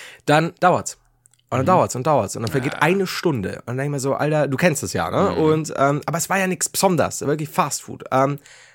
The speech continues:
Speaker 1: eine Stunde, eineinviertel Stunden, eine Stunde zwanzig. Und ich so, come on, jetzt ist wirklich langsam lächerlich.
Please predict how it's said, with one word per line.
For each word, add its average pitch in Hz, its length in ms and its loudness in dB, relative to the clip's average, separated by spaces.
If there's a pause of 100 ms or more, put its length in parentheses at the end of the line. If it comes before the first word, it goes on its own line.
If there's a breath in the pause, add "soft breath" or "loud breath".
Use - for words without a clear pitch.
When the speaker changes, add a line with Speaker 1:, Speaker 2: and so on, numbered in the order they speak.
(260 loud breath)
Speaker 1:
eine 185 240 0
Stunde, 139 380 -2 (140)
eineinviertel 190 600 2
Stunden, 143 500 -4 (100)
eine 185 280 2
Stunde 165 320 -4
zwanzig. - 680 -2 (240 loud breath)
Und 123 80 -2
ich 123 80 0
so, 135 100 -4
come 104 300 -2
on, 95 80 -4
jetzt 98 160 -6
ist - 180 -4
wirklich 117 240 -4
langsam 104 320 -4
lächerlich. 101 380 -6